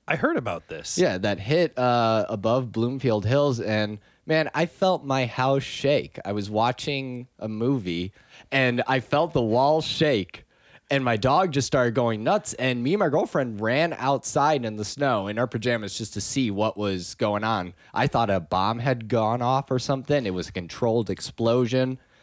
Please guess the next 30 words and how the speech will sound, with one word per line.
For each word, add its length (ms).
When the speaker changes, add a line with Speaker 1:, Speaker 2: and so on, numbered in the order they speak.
Speaker 2:
maybe 240
something 360
with 140
the 80
Silver 440
Dome. 400
It 140
was 240
some, 180
some 180
gnarly 320
stuff. 400
Speaker 1:
Yeah, 180
I'm 100
a 60
little 140
further 340
north, 260
so 160
I 120
didn't 180
feel 260
anything, 440
but 120
my 140
brother 320
said 220
he 60
saw 340
it. 100